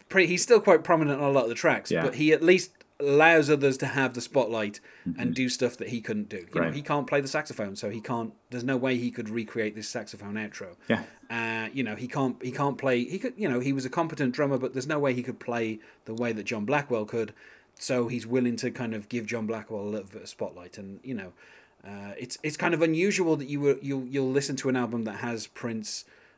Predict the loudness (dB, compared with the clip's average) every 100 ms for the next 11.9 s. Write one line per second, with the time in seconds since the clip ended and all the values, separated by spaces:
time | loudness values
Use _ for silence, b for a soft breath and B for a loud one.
0 | b -12 -8 -4 -4 -4 -2 -2 0 -2
1 | -6 -12 -20 -20 -16 -4 -2 0 -2 2
2 | 2 2 0 2 2 2 0 -2 0 2
3 | 2 0 0 -2 0 0 0 -2 -4 -6
4 | -8 -8 -4 -2 0 0 -2 2 2 2
5 | 0 0 0 2 2 2 0 -4 -8 -10
6 | -18 b b b -14 -8 -6 -6 -6 2
7 | 8 8 6 4 2 2 2 4 4 2
8 | 2 0 -2 -2 -2 -4 -6 -4 -6 -2
9 | -2 0 0 2 0 -6 _ -8 -2 -2
10 | -2 -2 -2 -4 -4 0 0 0 -4 4
11 | 8 8 8 4 2 0 0 2 2